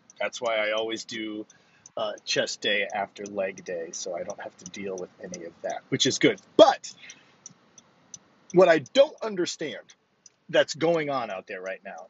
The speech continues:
and, and I'm only saying this 'cause it's happened to me, like, five times in the last four days. You know, it's Tuesday. Yesterday, I actually had off 'cause I worked on Sunday.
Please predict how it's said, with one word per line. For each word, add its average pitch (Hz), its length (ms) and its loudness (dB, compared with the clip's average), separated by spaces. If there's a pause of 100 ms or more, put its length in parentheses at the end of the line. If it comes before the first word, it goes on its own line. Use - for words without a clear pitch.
and, 147 200 0 (100)
and 156 160 -2
I'm 147 100 2
only 214 200 4
saying 180 280 4
this 131 140 -8
'cause - 180 -8
it's - 140 -8
happened 156 340 -4
to 139 60 -10
me, 131 140 -8
like, 110 180 -6 (140)
five 156 360 2
times - 600 -14
in 147 100 -8
the 127 100 -6
last 120 380 -2 (220)
four 127 200 -4
days. - 380 -16
You 123 80 -14
know, 123 100 -10
it's 175 200 -4
Tuesday. 139 560 -2 (260)
Yesterday, 139 480 -2
I 127 140 -4
actually 120 400 -6
had 117 180 -6
off 117 220 0
'cause 117 160 -12
I 113 80 -6
worked 120 260 -12
on 117 160 -10
Sunday. 120 500 -4